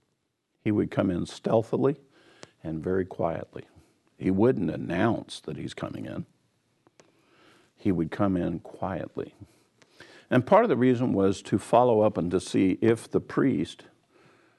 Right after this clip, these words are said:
that had been stationed there for the night, if he was still awake, attending his duties. If he was, everything was great. They would then prepare the altar with a new pyre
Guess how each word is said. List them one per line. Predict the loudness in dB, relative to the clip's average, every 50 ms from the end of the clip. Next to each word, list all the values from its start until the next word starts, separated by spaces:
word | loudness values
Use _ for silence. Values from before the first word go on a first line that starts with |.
| _ _ 2
that | 2 2
had | 4 2
been | 0 -2 -2
stationed | 0 0 2 2 2 2 0 0 0
there | 0 0 0
for | -2 -2
the | -2
night, | 0 0 0 0 -2 -2
if | -4 -4 -2
he | -2 -2
was | -2 -4
still | -2 0 0 2 2
awake, | 2 2 2 2 0 -2 -6 -12 -20 -20 _ _ -20 -16 -16 -14
attending | -6 -4 -2 -2 0 -2 -4 -6
his | -8 -8 -8 -2
duties. | 0 0 0 0 -2 -8 -16 -20 _ _ _ _ _ _ _ _ _ _ _ _ _ _ _ _ _ _ _ _ _ _ _ _ _ _ _ _ _ _ _ _ _ _
If | 4 4 4 4 2
he | 0
was, | 2 4 6 6 6 6 4 2 2 0 -2 -8 -18 _ _ _ -2 0
everything | 2 2 2 2 2 2
was | 0 -2 0
great. | 4 4 4 6 4 2 0 -4 -6 -4
They | -2 0 2
would | 2 0 0 -2
then | -2 -2 -2 -4 -4
prepare | -4 -4 -4 -4 2 2 4 4 6 4 4 2 0 -2 -2
the | -2 -2 -2
altar | 0 0 2 2 2 0 2 0 0 0 0 -4 _ _ _ -20 -20 -20 -20 _ _
with | -6 -6 -4 -2
a | -2
new | 2 4 4 2 2
pyre | 0 0 2 2 4 4 4 4 2 0 -2